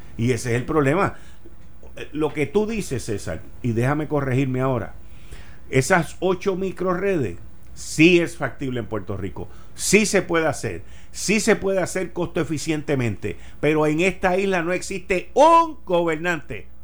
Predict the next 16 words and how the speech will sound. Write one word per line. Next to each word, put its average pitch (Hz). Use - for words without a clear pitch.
pasado, 233
ni 202
presente, 165
ni 143
futuro, 233
que 143
tenga 226
los 196
pantalones 196
para 180
poner 139
el 151
tubo. 101
Y 117
eso 160
rima. 143